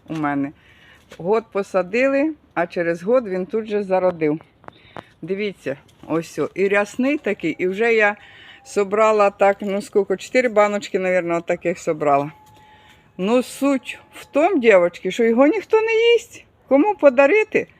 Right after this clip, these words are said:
Отакий гарний, <laughs> отаке гарне деревце. Зараз вам покажу. Дивіться,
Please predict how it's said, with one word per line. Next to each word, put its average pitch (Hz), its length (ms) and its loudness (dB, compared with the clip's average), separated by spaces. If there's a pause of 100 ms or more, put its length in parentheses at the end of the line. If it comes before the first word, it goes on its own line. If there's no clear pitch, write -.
(480)
Отакий 247 600 2
гарний, 262 640 2 (360)
<laughs> - 1120 -6
отаке 226 500 2
гарне 214 440 2
деревце. 196 640 0
Зараз 196 320 2
вам 190 240 -2
покажу. 185 540 -2
Дивіться, 185 560 -4